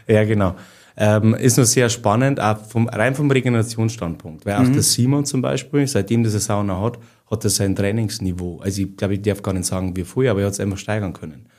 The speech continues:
Speaker 1: Einfach nur, weil die Regenerationszeit
Speaker 2: Glaub ich,
Speaker 1: hört.
Speaker 2: ja.
Speaker 1: Hast du, bist, benutzt du Sauna? Bist du Saunagänger allgemein?
Speaker 2: Ja, wir sagen zwar seit, seit, ich bin Saunagänger auf jeden Fall.
Speaker 1: Mhm.
Speaker 2: Ähm, ich mag das gerne. Ähm,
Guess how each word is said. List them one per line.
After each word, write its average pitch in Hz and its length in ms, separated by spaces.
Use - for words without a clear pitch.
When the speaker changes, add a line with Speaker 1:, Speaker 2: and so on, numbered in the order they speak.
Speaker 1:
Einfach 110 260
nur, 156 180
weil 151 80
die 131 80
Regenerationszeit 120 800
Speaker 2:
Glaub 117 160
ich, 98 40
Speaker 1:
hört. 110 120
Speaker 2:
ja. 95 40
Speaker 1:
Hast 123 220
du, 147 320
bist, 117 260
benutzt 123 440
du 160 100
Sauna? 143 380
Bist 151 220
du - 40
Saunagänger 131 560
allgemein? 127 560
Speaker 2:
Ja, 135 200
wir 123 100
sagen 127 300
zwar 131 240
seit, 123 280
seit, 117 440
ich 110 140
bin 160 120
Saunagänger 117 540
auf 107 160
jeden 110 160
Fall. 110 280
Speaker 1:
Mhm. 120 80
Speaker 2:
Ähm, 113 300
ich 104 180
mag 123 240
das 113 160
gerne. 147 400
Ähm, 107 520